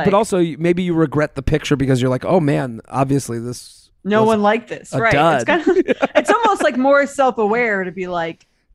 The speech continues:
Speaker 1: the, to
Speaker 2: Note
Speaker 1: me, this is
Speaker 2: taken.
Speaker 1: not, to me, this is not as bad as, like, someone who uploads, like, six pictures in a row and they each get, like, one like and they just keep going. I'm like,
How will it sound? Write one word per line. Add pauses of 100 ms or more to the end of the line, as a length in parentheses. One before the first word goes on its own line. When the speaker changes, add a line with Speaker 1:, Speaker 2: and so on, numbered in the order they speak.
(1500)
Speaker 1:
the,
to
Speaker 2:
Note
Speaker 1:
me,
this
is
Speaker 2:
taken.
Speaker 1:
not, (340)
to
me,
this
is
not
as
bad
as,
like,
someone
who
uploads,
like,
six
pictures
in
a
row (380)
and
they
each
get,
like,
one
like
and
they
just
keep
going.
I'm
like,